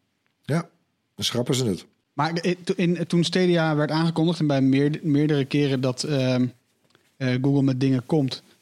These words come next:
Speaker 2: Eh, je hoort best wel eens mensen zeggen, "Nou ja, ik weet niet of je daar wel in moet stappen, want ja, het blijft toch Google. Het risico bestaat altijd dat ze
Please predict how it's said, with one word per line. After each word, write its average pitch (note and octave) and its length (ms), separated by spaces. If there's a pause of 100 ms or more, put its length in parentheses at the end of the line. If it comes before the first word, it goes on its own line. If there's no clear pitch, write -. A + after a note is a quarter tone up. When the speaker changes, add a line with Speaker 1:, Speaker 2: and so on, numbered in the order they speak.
(160)
Speaker 2:
Eh, E3+ 160
je D#3+ 120
hoort D#3+ 160
best F3 160
wel E3 80
eens D3 100
mensen C#3+ 220
zeggen, B2+ 180
"Nou D3 240
ja, D#3 260
ik D3+ 120
weet C#3 120
niet D#3 80
of C#3 60
je C#3+ 60
daar C#3 100
wel C#3 80
in C#3+ 100
moet D#3 120
stappen, E3 400
want C3+ 200
ja, C#3+ 180
het B2 220
blijft C3 200
toch C#3 180
Google. D3+ 260
Het D3 120
risico C#3+ 320
bestaat C3 320
altijd C#3+ 420
dat C3 140
ze B2 200